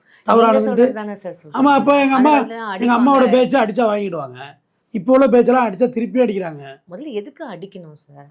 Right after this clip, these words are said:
Speaker 1: அது,
Speaker 2: அதை
Speaker 1: அதுதானே
Speaker 2: தான் சொல்ல
Speaker 1: சொல்ல
Speaker 2: வந்தேன்.
Speaker 1: இருக்கு.
Speaker 2: இப்ப உள்ள அதெல்லாம் மாறி போச்சுமா. நீ சம்பாதிக்கிறியா, உன் அளவுக்கு நானும் சம்பாதிக்கிறேன்.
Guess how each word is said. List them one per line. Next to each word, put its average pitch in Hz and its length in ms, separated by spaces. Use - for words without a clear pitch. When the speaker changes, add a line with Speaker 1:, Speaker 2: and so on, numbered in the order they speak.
Speaker 1:
அது, 156 280
Speaker 2:
அதை 147 180
Speaker 1:
அதுதானே 135 300
Speaker 2:
தான் 160 180
சொல்ல 220 240
Speaker 1:
சொல்ல 208 180
Speaker 2:
வந்தேன். 147 200
Speaker 1:
இருக்கு. 120 200
Speaker 2:
இப்ப 123 240
உள்ள 147 200
அதெல்லாம் 160 280
மாறி 147 220
போச்சுமா. 113 560
நீ 147 260
சம்பாதிக்கிறியா, 151 680
உன் 147 160
அளவுக்கு 156 300
நானும் 143 300
சம்பாதிக்கிறேன். 131 480